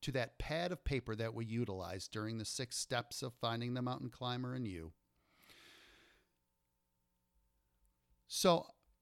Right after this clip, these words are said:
write down on a piece of paper the answer to this question. Are you using passion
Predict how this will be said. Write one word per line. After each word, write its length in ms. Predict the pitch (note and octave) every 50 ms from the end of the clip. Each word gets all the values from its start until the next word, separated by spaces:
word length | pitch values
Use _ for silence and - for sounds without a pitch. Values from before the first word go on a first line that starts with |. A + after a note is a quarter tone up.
| _ _
write 320 | - C3 D#3+ A3 C4 G#3+ -
down 180 | G#3 F#3+ F3
on 140 | E3+ D#3+ D3+
a 60 | C3+
piece 320 | - - - D#3+ - - C#3
of 100 | A#2+ -
paper 580 | - C#3 C3+ A#2+ - - C3 B2 A#2+ A#2 - - _ _ _ _ _ _ _ _ -
the 220 | A#2 C3+ D3 D3
answer 400 | B2+ B2+ C3 C3 - - C#3+ C3
to 140 | A#2+ - - G#2+
this 180 | A#2 A2+ -
question. 600 | - - - G#2+ F#2+ F2+ - - - F2 F2 F2 - _ _ _ _ -
Are 160 | D3 D#3+ G#3
you 160 | A3 C#4+ C#4+
using 640 | C4 F3+ C#3+ C#3+ D3 D3 D3+ B2+ D3 D3 D3 D3 -
passion 720 | - - - - C3+ B2+ B2 - - - C3+ B2+ B2 B2+